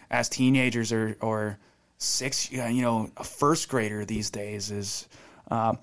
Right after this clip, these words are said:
I just keep repeating to them is, you know, I don't,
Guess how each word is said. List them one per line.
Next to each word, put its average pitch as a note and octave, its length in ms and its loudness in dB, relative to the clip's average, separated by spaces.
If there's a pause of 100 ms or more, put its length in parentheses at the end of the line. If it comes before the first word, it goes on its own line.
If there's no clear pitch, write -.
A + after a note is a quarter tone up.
(300)
I D3 140 4
just F3+ 180 4
keep D#3+ 240 2
repeating C3 440 6
to A#2+ 80 2
them A#2+ 260 2
is, A2+ 300 -2
you B2 180 0
know, A#2+ 320 4
I B2+ 80 4
don't, E3 220 2